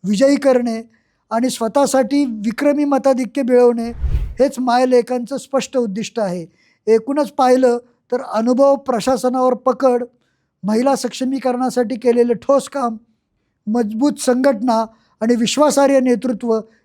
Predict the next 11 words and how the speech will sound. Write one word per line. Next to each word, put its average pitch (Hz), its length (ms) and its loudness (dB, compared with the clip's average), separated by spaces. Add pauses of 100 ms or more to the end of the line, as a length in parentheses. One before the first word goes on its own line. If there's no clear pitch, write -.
यांच्या 226 400 2
जोरावर 240 580 2
शैलजाताई 233 840 -2
मोरे 226 440 2 (540)
प्रभाग 226 380 2
क्रमांक 240 440 -2
पंधरातील 233 640 -2
लढतीत 220 420 -2 (100)
आघाडीवर 233 520 2
आहेतच. 202 500 -2 (720)
त्यामुळे 269 460 4